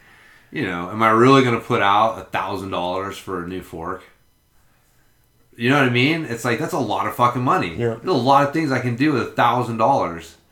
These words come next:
Speaker 1: And, like, I just don't ride enough anymore to be like, "Oh, yeah,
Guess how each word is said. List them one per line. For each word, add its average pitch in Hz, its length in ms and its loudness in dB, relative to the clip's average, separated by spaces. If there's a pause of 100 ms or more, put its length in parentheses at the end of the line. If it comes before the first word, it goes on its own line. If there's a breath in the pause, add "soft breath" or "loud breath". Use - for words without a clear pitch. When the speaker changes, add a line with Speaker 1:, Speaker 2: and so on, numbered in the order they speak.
(340 soft breath)
Speaker 1:
And, 95 520 -6
like, 95 200 -6
I 117 80 -4
just 117 180 -4
don't 107 220 0
ride 90 280 2
enough 85 420 -8
anymore 85 680 -8 (460 soft breath)
to 95 140 -8
be 90 200 -6
like, 85 280 -8
"Oh, 143 100 -2
yeah, 80 180 -10